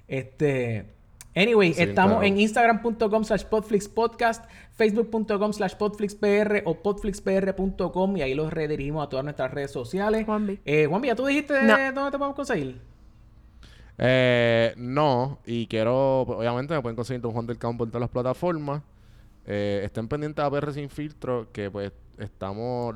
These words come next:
Speaker 2: estamos ahí, la finca de podcast que está creciendo poco a poco. Tenemos a Boricua en P C T, tenemos a Podflix y tenemos Café
Speaker 1: Duro.
Speaker 2: en Mano. Eh, tengo una breve aparición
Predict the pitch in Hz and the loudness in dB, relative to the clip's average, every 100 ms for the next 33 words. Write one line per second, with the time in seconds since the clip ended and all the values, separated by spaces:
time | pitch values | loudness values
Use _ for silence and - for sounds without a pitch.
0 | 110 104 110 104 107 117 120 120 127 120 | -8 -8 -8 -8 -6 -6 -6 -6 -6 -8
1 | 101 101 101 - 131 131 - 123 113 120 | -8 -8 -8 -6 -6 -6 -4 -2 0 -2
2 | 123 - 127 - 117 110 107 113 120 120 | -8 -6 -8 -6 -8 -8 -6 -6 -6 -6
3 | 123 127 127 127 127 117 107 117 113 110 | -4 -2 -2 -4 -6 -6 -6 -4 -4 -4
4 | 113 120 110 123 131 123 127 123 110 107 | -4 -6 -4 -6 -4 -2 -2 -4 -6 -6
5 | 117 110 117 120 139 135 - - - - | -6 -4 -4 -4 -8 -8 -10 -18 -20 -6
6 | 160 175 165 170 170 156 175 170 170 196 | 0 2 2 2 2 4 2 4 2 2
7 | 165 104 - - - - - - - 110 | 0 -4 -10 -20 -20 -20 -20 -20 -10 -4
8 | 113 110 104 - - - - - - 123 | -4 -4 -6 -10 -18 -20 -20 -20 -10 -6
9 | 127 143 147 147 143 139 143 143 139 139 | -4 0 0 0 0 0 2 2 0 -2
10 | 123 143 143 139 | -4 -6 -8 -12